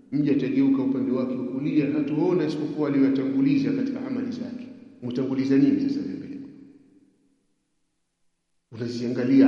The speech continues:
amali zako, nini nimetanguliza mimi? Kama ninachukuliwa kesho, niutanguliza nini? "Wayanzur ashama minhu fala yara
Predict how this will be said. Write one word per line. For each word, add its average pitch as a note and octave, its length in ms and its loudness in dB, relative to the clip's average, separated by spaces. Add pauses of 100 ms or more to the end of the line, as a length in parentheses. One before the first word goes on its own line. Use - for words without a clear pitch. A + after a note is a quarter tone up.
amali - 260 0
zako, - 320 -4 (120)
nini F3 260 4
nimetanguliza - 720 -2
mimi? - 260 -12 (260)
Kama G#3 200 4
ninachukuliwa D#3 580 4
kesho, E3 280 4
niutanguliza C3 540 2
nini? - 380 0 (2750)
"Wayanzur A3+ 800 10
ashama A#3 500 6
minhu A#3 440 8
fala G3+ 320 8
yara G3+ 380 8